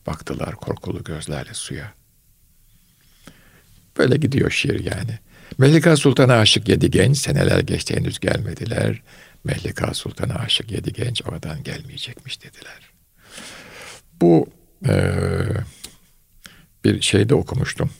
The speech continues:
E, e, Cenab-ı Mevlana'nın seçmelerinde İngilizce bir kitap. Her zaman söylüyorum, burada da söyleyeyim. Belki söylediğimde yine tekrarda fayda var. Bir köyde halk çok mesut, mesut, müreffeh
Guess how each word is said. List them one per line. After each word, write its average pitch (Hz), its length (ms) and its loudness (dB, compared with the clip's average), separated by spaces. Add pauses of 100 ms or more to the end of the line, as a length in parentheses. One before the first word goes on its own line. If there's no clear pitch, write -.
(360)
E, - 40 -8 (1500)
e, 139 40 -10 (760)
Cenab-ı 90 360 2
Mevlana'nın - 680 0
seçmelerinde - 880 -4
İngilizce - 500 -4
bir 117 100 -8
kitap. - 340 -4 (680)
Her 107 180 4
zaman 101 280 2
söylüyorum, 104 480 4
burada - 220 2
da 95 100 2
söyleyeyim. 95 400 2
Belki 120 200 2
söylediğimde 110 500 2
yine - 140 4
tekrarda - 540 0
fayda - 360 0
var. 139 160 0 (560)
Bir 196 140 2
köyde 151 460 6 (1300)
halk 143 320 2
çok - 300 2
mesut, - 400 0
mesut, - 540 -4
müreffeh 87 520 4